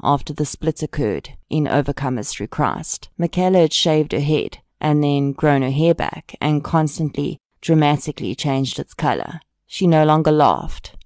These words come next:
and would cry for no apparent reason. She began to scrawl Bible verses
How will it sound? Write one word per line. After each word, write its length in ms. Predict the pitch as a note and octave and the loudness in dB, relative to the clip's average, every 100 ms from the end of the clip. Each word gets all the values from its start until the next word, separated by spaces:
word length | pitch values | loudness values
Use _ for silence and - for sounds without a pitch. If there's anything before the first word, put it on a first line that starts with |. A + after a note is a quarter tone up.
| - | -4
and 140 | D#3 | 0
would 140 | D3 - | 0 -2
cry 320 | - D3+ B2+ | 2 2 2
for 160 | - | 0
no 180 | D3+ D3 | 0 2
apparent 380 | C3+ D3 C#3 - | 0 -2 -2 -2
reason. 500 | C#3+ D3 - - F3 _ _ _ _ | -4 -4 -6 -10 -12 _ _ _ _
She 220 | - - | -8 -4
began 400 | E3 E3 D#3+ E3 | -2 0 2 0
to 80 | F3+ | -2
scrawl 380 | - - G3+ F3+ | -6 0 2 4
Bible 420 | D#3 D#3+ E3 F3 | 2 2 2 2
verses 640 | D3+ - - - - - | 0 -4 -6 -10 -6 -6